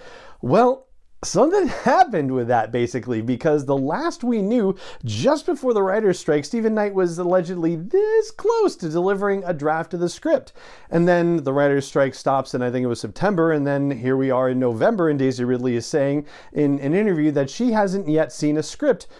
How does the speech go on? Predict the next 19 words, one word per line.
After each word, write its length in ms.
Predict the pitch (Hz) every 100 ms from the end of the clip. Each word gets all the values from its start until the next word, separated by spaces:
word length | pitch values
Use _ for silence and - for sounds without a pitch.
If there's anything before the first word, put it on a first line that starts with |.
| -
for 560 | - 147 143 139 135 135
the 140 | 123
movie. 440 | 156 220 190 104 -
So, 580 | - - 156 156 156 - _ - -
uh, 600 | 233 247 269 214 185 180
you 160 | 185
know, 120 | 180 180
I 120 | 208
don't 160 | 254
know 160 | 240 240
if 120 | 208
she 100 | -
necessarily 600 | 202 185 190 185 175 165 151
needs 380 | 147 160 156
to 280 | - 147 143
have 160 | 123 127
seen 260 | - 143 123
a 40 |
script 300 | - 143